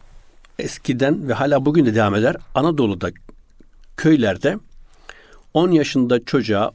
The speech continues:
on, on iki yaşında çocuğa bir sürü koyun tes-, teslim edilir. Derler ki bu elli tane koyunu hadi bakalım git, git otlat. Yani çocuk, on iki yaşında bir çocuk, on üç yaşında bir çocuk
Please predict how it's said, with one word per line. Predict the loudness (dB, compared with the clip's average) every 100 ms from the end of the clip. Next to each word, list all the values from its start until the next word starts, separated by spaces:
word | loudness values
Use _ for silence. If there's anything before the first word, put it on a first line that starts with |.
| -4
on, | -2 0
on | 2 0
iki | 2 -4
yaşında | -4 -6
çocuğa | -4 -2 -2 -2 -8 -20
bir | -16 -8 0 0
sürü | 0 -4 0
koyun | 2 0
tes-, | 0 -6 -6 -18 -20 _
teslim | -4 2 4
edilir. | 4 0 -6 -16 -20 -20 _ -8 -2
Derler | 0 0 -2
ki | -2 -2
bu | -4 -8 _ _
elli | -2 0
tane | 0 -2 -2
koyunu | 0 0 0 0
hadi | -4 -4
bakalım | -2 0 0
git, | -4 -4
git | -4 0
otlat. | 0 2 0 0 -16 -20 -20 -20 -16 -10 -8 -10 -12 -18 -16 -6
Yani | -2 -2 -2
çocuk, | -2 0 -4 -8 -20 -20 -20 -20 -20 -8 0
on | 2
iki | 2 2
yaşında | 0 0 0 0
bir |
çocuk, | 0 0 -2 0
on | 0
üç | 2
yaşında | 0 2 2
bir |
çocuk | 2 2 0